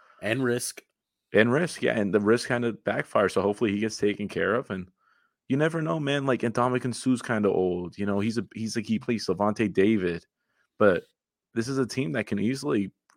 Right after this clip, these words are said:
Speaker 2: if they hit it out of the park in their draft, and we'll see where they're at. I mean, they're a good team. They were never,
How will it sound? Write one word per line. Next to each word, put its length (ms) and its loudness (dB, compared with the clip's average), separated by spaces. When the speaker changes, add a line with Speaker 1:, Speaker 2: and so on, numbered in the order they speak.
Speaker 2:
if 120 -2
they 240 8
hit 200 6
it 120 6
out 100 8
of 60 2
the 100 2
park 340 2
in 60 -8
their 140 -2
draft, 640 -2
and 180 -10
we'll 140 -6
see 160 -4
where 160 0
they're 160 2
at. 120 2
I 40 -6
mean, 140 0
they're 140 2
a 40 -4
good 240 0
team. 360 -10
They 80 4
were 100 4
never, 200 2